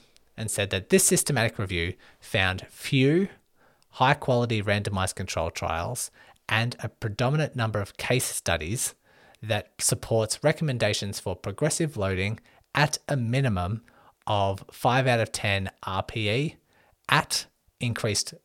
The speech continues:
while increasing muscle length. Lumbopelvic stabilization performed at least five days per week and a minimum of eight weeks. The effort needs to be about a five or minimum five out of ten.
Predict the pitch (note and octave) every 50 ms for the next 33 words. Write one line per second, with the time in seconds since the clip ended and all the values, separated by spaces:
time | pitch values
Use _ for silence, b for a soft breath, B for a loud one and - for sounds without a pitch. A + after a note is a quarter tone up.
0 | _ - A#2+ A#2 B2+ B2+ A#2+ - - C3 A#2 - - A2 G#2 - F#2+ F#2+ G2 F#2+
1 | F#2 F2+ - - E2+ E2 F#2+ D3+ F3+ F#3+ - - - - _ _ _ _ _ _
2 | _ _ _ _ _ _ _ _ _ _ _ - C#3+ E3+ F3 F3 E3 D3 - -
3 | A#2 G#2+ G#2+ G2+ - - A#2 G#2 G2+ G2+ F#2+ E2+ E2+ - - A2+ B2+ - F3+ F3
4 | F3+ - - _ - A2 - - A2 G2 F#2+ G2 F2+ F2 - F2+ F2+ F2+ - -
5 | - - - - - A2 G#2 G#2+ A2+ A#2 A2 - - G2+ G2+ G2+ G2 - - -
6 | - F#2+ F2 D#2+ D#2+ D#2 - B2+ F#3+ G3+ - - - - _ _ B B B B
7 | B B B B B B B _ - C3 C3+ C3 B2+ - - C3+ A#2 A2 A2 G#2+
8 | A2 G#2+ G#2 G#2 G2+ - - - G#2 F#2+ F#2 - - - G2+ G#2 G2+ - - -
9 | G#2 F2 D#2 - - - - - - - - _ _ _ _ _ _ _ _ _
10 | _ b b b b b - - G#2 G2 G2 A2 - - F3 E3+ - - - -
11 | - A2+ G#2 G2+ - - G2+ - G#2 G2 F#2+ F2 F2 F#2 - F#2 G2+ A#2+ A#2 G#2+
12 | - - - A2 G#2 G#2+ A2 A2 G2+ - - - A#2 G2+ F#2+ G2+ A2+ C3 C3 B2+
13 | A2 F#2 F2 E2+ - - - - - G2+ F#2 F#2+ F#2+ F2+ G2+ F#2 F2+ F2 - -
14 | - - G2 A#2+ D3+